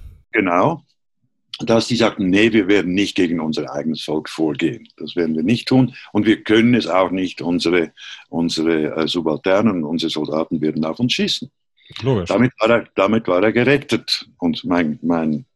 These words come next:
Speaker 1: mein Held, mein Correa, ne? Und dann hat er etwas gemacht und das fand ich schon, fand ich schon nicht schlecht. Ich muss gestehen, ich hab manchmal diese, diese Freude an diesen Macho-Auftritten.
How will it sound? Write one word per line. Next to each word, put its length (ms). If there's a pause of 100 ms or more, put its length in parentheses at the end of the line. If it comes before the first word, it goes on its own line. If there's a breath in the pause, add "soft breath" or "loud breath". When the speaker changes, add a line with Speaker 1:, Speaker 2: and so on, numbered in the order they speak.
Speaker 1:
mein 220
Held, 420
mein 240
Correa, 580
ne? 240 (680 loud breath)
Und 160
dann 120
hat 120
er 80
etwas 320
gemacht 380
und 120
das 140
fand 280
ich 120
schon, 260 (320)
fand 180
ich 80
schon 180
nicht 200
schlecht. 380 (1040)
Ich 100
muss 200
gestehen, 300
ich 160
hab 380
manchmal 480
diese, 320
diese 280
Freude 440
an 80
diesen 260
Macho-Auftritten. 800